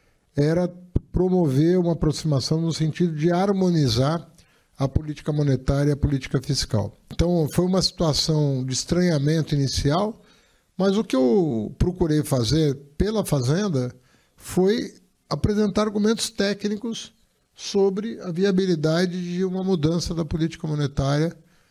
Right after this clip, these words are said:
eh, ainda no primeiro semestre, o que não aconteceu, mas aconteceu na primeira reunião do Copom do segundo semestre, né? Em, em ab-, em agosto começou o ciclo de cortes.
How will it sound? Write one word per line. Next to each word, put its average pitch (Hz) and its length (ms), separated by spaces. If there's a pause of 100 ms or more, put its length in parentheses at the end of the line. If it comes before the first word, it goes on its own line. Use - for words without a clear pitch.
(420)
eh, 135 420
ainda 175 400
no 175 100
primeiro 165 380
semestre, 127 760
o 143 120
que 143 140
não 147 200
aconteceu, 147 840 (480)
mas 143 160
aconteceu 156 580
na 165 100
primeira 151 380
reunião 147 300
do 147 100
Copom 143 500 (840)
do 135 180
segundo 143 460
semestre, 123 680 (220)
né? 127 320
Em, 113 280 (200)
em 120 180
ab-, 113 300
em 127 160 (600)
agosto 139 560 (480)
começou 147 720
o 139 60
ciclo 147 340
de 139 140
cortes. 104 580